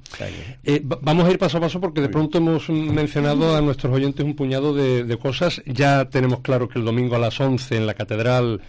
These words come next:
Speaker 2: preside don José esa jornada de San Valentín, eh, celebración y renovación de la promesa de todos los matrimonios presentes y luego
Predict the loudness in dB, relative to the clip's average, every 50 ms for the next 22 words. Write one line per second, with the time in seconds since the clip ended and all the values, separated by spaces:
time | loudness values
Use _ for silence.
0 | -18 -12 -8 -6 -6 -4 -2 0 0 0 0 0 -2 -4 -4 -6 -4 -2 -2 -4
1 | -4 -4 -6 -6 -6 -6 -4 -4 -4 -2 -2 -4 -4 -6 -6 -4 -4 -4 -4 -4
2 | -2 2 2 4 4 2 0 -4 -10 -20 -20 -20 -20 -20 -14 -8 -4 -2 -2 -2
3 | 0 2 2 2 2 2 0 0 2 2 2 2 0 -2 -2 -4 -4 -4 -4 -4
4 | -2 -2 -2 -2 -2 -2 -2 -2 -2 -4 -6 -6 -4 -4 -4 -2 -2 0 0 2
5 | 2 0 0 0 -2 -2 0 -2 -2 -2 -4 -4 -2 -2 -2 -2 -2 -4 -6 -6
6 | -6 -2 0 2 4 4 4 4 2 0 -2